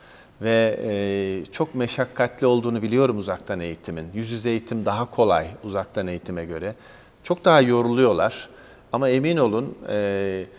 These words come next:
gözlerimizi yaşartacak derecede köy köy gezen, çocuk çocuk takip eden, e, çantalarında işte ç-, sınava hazırlanacak çocuklara destek materyalleri olan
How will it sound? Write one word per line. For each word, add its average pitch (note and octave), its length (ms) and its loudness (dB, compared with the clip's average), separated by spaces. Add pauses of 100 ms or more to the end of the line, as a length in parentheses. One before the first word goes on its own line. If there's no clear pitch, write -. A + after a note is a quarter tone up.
(680)
gözlerimizi C3 680 2
yaşartacak B2 960 0
derecede G#2 580 -2
köy B2+ 360 0
köy A2 220 -2
gezen, F#2 500 -4 (200)
çocuk A#2+ 340 -6
çocuk A2+ 320 -6
takip G2 400 -4
eden, D#2+ 300 -6 (640)
e, G2 400 -2
çantalarında A#2+ 1080 2
işte - 260 -6 (220)
ç-, - 120 -14
sınava A#2 380 0
hazırlanacak G#2 720 -2
çocuklara G2+ 580 -2
destek G2 380 -6
materyalleri F#2 680 -4
olan E2 300 -8